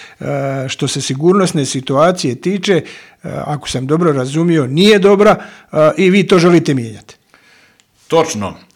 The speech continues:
Speaker 2: Mi moramo, sigurnosne šube moraju više raditi. Svašta se d-, d-, dešava, mi smo se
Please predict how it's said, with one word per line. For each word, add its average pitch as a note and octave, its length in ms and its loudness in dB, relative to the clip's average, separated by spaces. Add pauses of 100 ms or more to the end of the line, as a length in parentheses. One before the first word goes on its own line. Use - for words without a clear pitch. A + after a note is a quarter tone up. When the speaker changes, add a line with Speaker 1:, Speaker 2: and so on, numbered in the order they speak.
(400)
Speaker 2:
Mi D3 200 -2
moramo, C#3 440 2
sigurnosne A#2+ 640 -2
šube C3+ 280 -2
moraju A2+ 360 0
više A2+ 220 -4
raditi. A2+ 180 -2
Svašta D3+ 280 -4
se G#2 60 -8
d-, - 140 -14
d-, G#2+ 180 -12
dešava, A#2 480 -4
mi B2 200 -4
smo B2 180 -4
se A2+ 180 -2